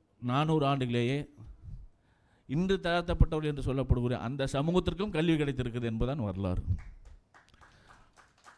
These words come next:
அதன் பின்பாக, குறிப்பாக கல்வி எப்போது மறுக்கப்படுகிறது என்பதை நீங்கள் பார்க்க வேண்டும். கிமு பதினோராம் நூற்றாண்டு,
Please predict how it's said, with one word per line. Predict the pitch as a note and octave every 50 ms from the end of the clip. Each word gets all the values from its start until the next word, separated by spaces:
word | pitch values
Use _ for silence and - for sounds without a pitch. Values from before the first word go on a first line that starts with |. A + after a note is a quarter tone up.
| _ _ - - - - - - -
அதன் | - A2+ C#3+ F3 F3+ F3+
பின்பாக, | F3 F3+ F3+ F3+ F3 E3+ E3 D3+ D3 C#3+ C3 - - - - - - - - - - - - - - - - - - - - - - - - - - - - _ - - - - _ _ _ _ _ _ _ _
குறிப்பாக | - E3 F#3+ G3 F3 F#3 F3+ F#3 F3+ D#3
கல்வி | D#3 D#3 E3 F3 E3+ D#3+
எப்போது | D#3 D#3 D#3+ D3 E3 D#3
மறுக்கப்படுகிறது | D3 C#3 D3 D#3+ D#3 D#3 D3+ C#3+ C#3+ C#3+ C#3+ C3+ C3
என்பதை | B2+ B2+ A#2+ A#2+
நீங்கள் | A2+ A#2 A2 A2 A2 A2 G#2+
பார்க்க | A#2 B2 B2 A#2 B2+
வேண்டும். | A#2+ A#2 C#3 D#3 C#3 A#2
கிமு | - - C#3 C#3+ C#3+ B2+ B2
பதினோராம் | A2+ - B2 B2+ B2+ C3 B2+ A#2+ A#2 A2
நூற்றாண்டு, | G#2+ G#2 G#2 - A2 G#2+ G#2 G#2+ C3